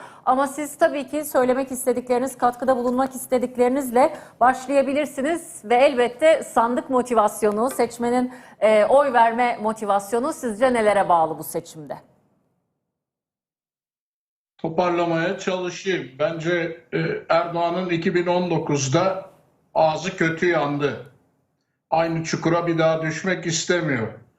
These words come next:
Speaker 2: Siyasi hayatının en ağır hezimetine uğradı iki bin on dokuzda. Hiç beklemediği bir şekilde.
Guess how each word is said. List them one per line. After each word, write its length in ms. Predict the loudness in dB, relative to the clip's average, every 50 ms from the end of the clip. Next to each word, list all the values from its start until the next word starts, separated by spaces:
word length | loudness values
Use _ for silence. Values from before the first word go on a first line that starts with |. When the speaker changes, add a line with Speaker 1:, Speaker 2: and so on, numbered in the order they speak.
| _ _ _ _ -8
Speaker 2:
Siyasi 600 | -6 -2 0 2 2 2 0 0 0 0 0 2
hayatının 880 | 2 2 0 2 0 0 0 -2 -2 -4 -4 -2 -2 -2 -2 -4 -6 -2 -2
en 160 | -2 -2 -2
ağır 420 | -2 0 2 2 2 2 0 -2
hezimetine 720 | -2 -2 -2 -2 -2 -2 0 0 -2 -2 -2 -2 0 0 0
uğradı 440 | 0 0 0 0 0 0 -2 -2 -4
iki 260 | -4 -2 -2 -2 0
bin 100 | 0 0
on 240 | 2 2 0 0 -2
dokuzda. 360 | -4 -6 -8 -10 -2 0 0
Hiç 240 | 0 0 -2 -2 -2
beklemediği 640 | -2 -2 0 -2 -4 -2 -2 -2 -2 -2 -2 -2 -2
bir 40 | -4
şekilde. 800 | -2 -2 -2 -2 -2 -4 -2 0 2 2 2 2 0 -2 -8